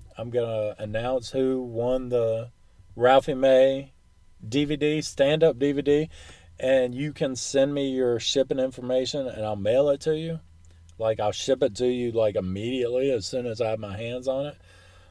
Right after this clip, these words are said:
Um, so you can enter,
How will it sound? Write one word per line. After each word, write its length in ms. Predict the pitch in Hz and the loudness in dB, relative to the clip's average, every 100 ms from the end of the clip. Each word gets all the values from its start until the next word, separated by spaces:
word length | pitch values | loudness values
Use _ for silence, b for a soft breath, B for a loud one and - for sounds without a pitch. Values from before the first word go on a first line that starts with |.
| - | -12
Um, 600 | 120 123 120 110 107 110 - _ _ _ _ _ _ _ _ _ - | -4 -4 -4 -6 -10 -14 -20 _ _ _ _ _ _ _ _ _ -18
so 560 | 180 - 143 139 120 95 _ _ | -14 2 8 8 6 0 _ _
you 180 | 151 147 | -8 -8
can 200 | 143 120 - | -4 -6 -4
enter, 600 | 151 180 170 120 104 | 0 0 2 0 0